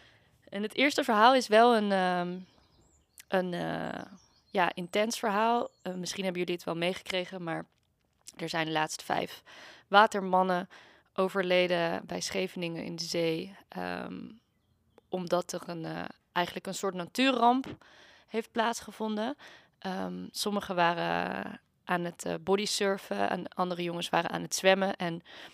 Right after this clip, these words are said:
doordat de wind draaide en het schuim, wat je soms op zee hebt, heel hoog werd, zijn, eh,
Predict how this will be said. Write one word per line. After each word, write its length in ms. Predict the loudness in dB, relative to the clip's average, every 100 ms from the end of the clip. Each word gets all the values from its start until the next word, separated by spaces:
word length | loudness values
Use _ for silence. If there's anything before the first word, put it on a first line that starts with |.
| -20 _ _ -20 _
doordat 320 | 0 0 0
de 120 | 0
wind 320 | 2 2 2
draaide 680 | 4 8 8 8 6 2 0 -8 _
en 140 | -8 -6
het 120 | -4
schuim, 540 | -2 0 0 -2 -8 -12
wat 140 | -14
je 60 | -12
soms 260 | -12 -12
op 120 | -14 -8
zee 200 | -6 -6
hebt, 200 | -8 -8
heel 160 | -6
hoog 300 | -2 -4 -2
werd, 360 | -2 -2 -4 -14 -20 -20 _ _ _ _ _ -16
zijn, 340 | -2 0 2 -2
eh, 180 | -4